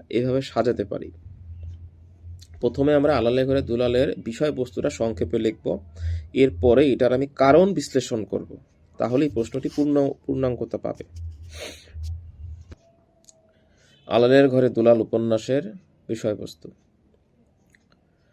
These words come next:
মতিলাল আধুনিক ইংরেজি শিক্ষার উদ্দেশ্যে কলকাতা গিয়ে অসৎ সঙ্গে মিশে খারাপের নিম্ন স্তরে যখন পৌঁছে যায়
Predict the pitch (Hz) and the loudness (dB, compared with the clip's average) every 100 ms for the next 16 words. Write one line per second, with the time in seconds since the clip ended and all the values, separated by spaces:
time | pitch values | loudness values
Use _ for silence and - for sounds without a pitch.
0 | _ _ _ _ _ 98 120 127 151 160 | _ _ _ _ _ -2 0 4 6 8
1 | 160 165 - 123 135 147 160 156 139 143 | 8 6 2 2 4 4 4 4 2 6
2 | 151 156 151 160 - 156 156 139 117 147 | 4 4 -2 -4 2 6 8 6 4 2
3 | 147 - 104 - - 131 147 147 156 156 | 2 2 0 -2 -2 4 4 4 2 6
4 | 160 160 156 - _ _ _ 113 127 143 | 6 8 6 2 _ _ _ -2 6 8
5 | 113 - - _ _ _ _ _ _ _ | 8 4 -6 _ _ _ _ _ _ _
6 | _ _ _ _ _ _ _ _ _ _ | _ _ _ _ _ _ _ _ _ _
7 | - 139 139 165 165 165 - 139 151 151 | -4 0 2 4 4 2 2 2 4 6
8 | 160 151 139 139 156 160 165 - - _ | 6 6 2 2 6 6 6 0 -20 _
9 | _ _ _ _ _ _ _ _ _ _ | _ _ _ _ _ _ _ _ _ _
10 | _ _ _ _ _ _ _ _ _ _ | _ _ _ _ _ _ _ _ _ _
11 | _ _ _ _ _ _ _ _ _ _ | _ _ _ _ _ _ _ _ _ _
12 | _ _ _ - 139 151 160 156 135 143 | _ _ _ -2 2 2 4 2 4 2
13 | 165 185 165 160 - 147 151 135 135 - | 2 6 4 4 6 8 8 6 4 4
14 | 135 135 131 143 170 135 120 104 | 0 2 4 4 4 4 4 4